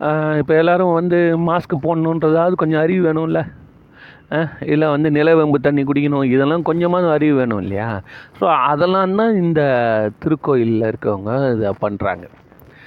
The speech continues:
நீ இதெல்லாம் பண்ணிட்டே வா, ஞானிகளும் சித்தர்கள் எழுதி வச்ச பாடல்களும் கருத்துக்களும் உன்னை கடைசியில கூட்டிட்டு போவோம். முதல்ல நீ இந்த சுத்தத்தை பண்ணிக்கோ. என்ன சுத்தம்? உன்னுடைய உடம்பு, உன்னுடைய தொண்டையோ, உன்னுடைய முகத்தை, கை காலெல்லாம் நீ எப்படி சுத்தமா வச்சுக்கிறியோ,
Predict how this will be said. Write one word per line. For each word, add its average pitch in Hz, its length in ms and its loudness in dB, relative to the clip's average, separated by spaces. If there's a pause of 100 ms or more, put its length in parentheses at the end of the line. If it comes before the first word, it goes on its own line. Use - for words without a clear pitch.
(220)
நீ 123 100 -2
இதெல்லாம் 127 360 0
பண்ணிட்டே 139 300 0
வா, 135 140 0
ஞானிகளும் 127 760 0
சித்தர்கள் 123 400 -2
எழுதி 123 220 0
வச்ச 113 200 -2
பாடல்களும் 120 640 -2
கருத்துக்களும் 123 500 -4
உன்னை 113 180 -4
கடைசியில 113 500 -4
கூட்டிட்டு 143 260 0
போவோம். 120 340 -2 (380)
முதல்ல 170 440 0
நீ 180 180 -2
இந்த 156 520 0
சுத்தத்தை 170 500 -2
பண்ணிக்கோ. 113 420 -2 (100)
என்ன 135 220 -2
சுத்தம்? 131 480 -4 (380)
உன்னுடைய 113 800 0
உடம்பு, 139 460 0
உன்னுடைய 120 460 0
தொண்டையோ, 123 420 -2
உன்னுடைய 117 440 -2
முகத்தை, 113 400 -4
கை 117 200 -2
காலெல்லாம் 117 380 -2
நீ 120 120 -4
எப்படி 113 300 0
சுத்தமா 127 380 -6
வச்சுக்கிறியோ, 107 760 -2